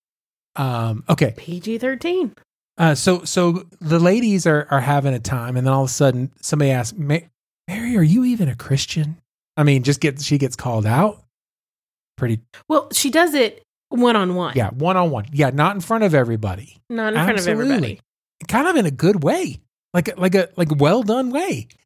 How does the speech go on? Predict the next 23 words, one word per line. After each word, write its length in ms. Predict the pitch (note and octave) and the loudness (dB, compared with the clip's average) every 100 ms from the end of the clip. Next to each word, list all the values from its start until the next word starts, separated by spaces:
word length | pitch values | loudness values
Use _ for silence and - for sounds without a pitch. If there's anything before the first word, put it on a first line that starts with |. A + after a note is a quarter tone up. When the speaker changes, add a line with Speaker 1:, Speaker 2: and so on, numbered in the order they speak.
| _ _ _ _ | _ _ _ _
Speaker 1:
And 140 | - B2+ | -4 0
Speaker 2:
I, 380 | C#4 D4 D#4+ - _ _ _ _ _ _ _ | 2 2 -2 -6 _ _ _ _ _ _ _
I 160 | - B3+ | -8 -6
loved 360 | A3+ A#3+ - - | -2 -2 0 -2
it. 280 | C3 - - | -2 -8 -14
Speaker 1:
Yeah. 180 | A#2+ F#2 - | -12 -12 -2
Speaker 2:
I 200 | A3+ A#3+ | 0 2
loved 420 | B3 A#3+ C4 - | 4 2 0 -6
that. 380 | E3 - - - _ _ _ - | -6 -6 -14 -20 _ _ _ 0
That 200 | A#3+ B3 | 0 0
scene 480 | - B3+ B3 A3 G3 | -4 0 0 -2 -4
was, 420 | F#3+ F#3 - - _ _ _ _ _ _ _ _ _ _ _ _ - | -6 -6 -10 -16 _ _ _ _ _ _ _ _ _ _ _ _ -14
it, 160 | C4+ - | -14 -8
it 160 | B3 A#3 | -8 -4
felt 280 | - C#4 B3 | -2 -2 -2
so 720 | - A#3 A3+ A3 A#3 A3+ G#3+ - _ _ _ _ _ _ _ | -2 2 4 4 4 0 -4 -12 _ _ _ _ _ _ _
raw, 480 | F3+ G3 F3 G#3 C4 - _ _ _ _ _ _ _ _ _ _ _ _ _ | -2 0 2 2 0 -2 _ _ _ _ _ _ _ _ _ _ _ _ _
and 100 | A#3 | -4
it 80 | A#3 | -4
felt 200 | A#3 C4 G3+ | 0 -2 2
very 300 | G#3+ A3+ G3 | 2 2 0
real. 460 | F3 F#3 D#3 - G#3+ | -4 -6 -6 -10 -2
Like, 400 | G#3 G3 - | 0 0 -6